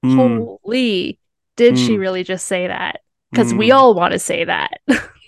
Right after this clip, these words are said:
Speaker 1: Mm-hmm.
Speaker 2: But nobody ever does, 'cause that, that is sort of the, the question all the time, right? For, for immigrants, like, their kids are offered all these opportunities and get to live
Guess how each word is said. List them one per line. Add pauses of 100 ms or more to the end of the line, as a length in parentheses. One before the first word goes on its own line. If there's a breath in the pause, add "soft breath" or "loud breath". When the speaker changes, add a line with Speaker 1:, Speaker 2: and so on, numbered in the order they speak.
Speaker 1:
Mm-hmm.
Speaker 2:
But
nobody
ever
does,
'cause (580 loud breath)
that,
that
is
sort
of
the,
the
question
all
the
time,
right?
For,
for
immigrants,
like, (1700)
their
kids (920)
are
offered
all
these
opportunities
and
get
to
live